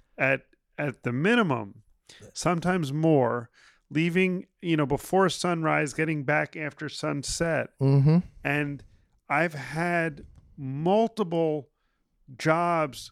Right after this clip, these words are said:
Speaker 1: colliding in this one event where I'm here working. And what I wanted to talk about tonight is how you manage other projects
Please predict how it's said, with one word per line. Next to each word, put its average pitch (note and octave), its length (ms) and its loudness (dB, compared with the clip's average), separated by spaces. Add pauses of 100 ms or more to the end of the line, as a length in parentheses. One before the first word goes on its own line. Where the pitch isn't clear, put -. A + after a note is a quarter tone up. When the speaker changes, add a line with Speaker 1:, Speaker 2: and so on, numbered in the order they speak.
(120)
Speaker 1:
colliding C#3+ 1040 -2 (520)
in D#3+ 380 2
this D#3+ 320 0
one C#3+ 640 0 (680)
event E3+ 360 2
where C#3 220 2
I'm C3+ 120 -2
here D3 220 0
working. D3 640 -2
And C#3 380 -4 (600)
what C#3+ 200 0
I C#3+ 80 4
wanted E3+ 460 -2
to D3+ 300 -2
talk G3 400 -4
about D#3+ 300 -2
tonight D#3+ 600 -4 (120)
is D3 320 -2
how G3 500 -2
you G3 280 -4
manage D3 880 -4 (680)
other E3 440 2
projects C3 1080 -4